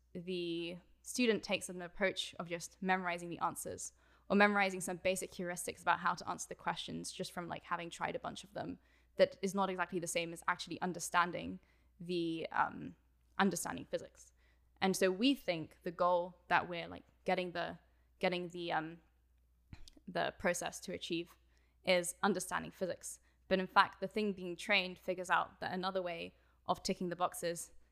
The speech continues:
is just memorizing a bunch of heuristics or memorizing the answer to a bunch of questions. And so it's just doing this, and it thinks this is what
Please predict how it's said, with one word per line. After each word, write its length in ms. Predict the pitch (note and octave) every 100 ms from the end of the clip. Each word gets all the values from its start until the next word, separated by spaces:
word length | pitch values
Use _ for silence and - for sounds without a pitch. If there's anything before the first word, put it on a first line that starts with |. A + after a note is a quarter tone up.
| _
is 140 | F#3+ F3+
just 280 | E3+ -
memorizing 460 | F#3+ F#3 F3 F3 F3
a 40 |
bunch 160 | E3+ F3
of 80 | F3
heuristics 680 | F3+ F3 - E3+ - - -
or 320 | F3 D#3+ D#3 - _ _ _ -
memorizing 460 | G3 F#3+ F3+ F3
the 80 | F3+
answer 260 | F3+ D#3+ -
to 60 |
a 40 | E3+
bunch 200 | E3 -
of 80 |
questions. 560 | - B3 - F3 F3+ - _ _ _ _ -
And 120 | F3+
so 340 | - F3 E3+ - -
it's 300 | A#3 - -
just 200 | - F#3
doing 240 | - E3 E3+
this, 340 | F3+ - - -
and 100 | F#3
it 120 | -
thinks 200 | F3+ D#3
this 160 | F#3
is 120 | F3+ F3
what 200 | E3+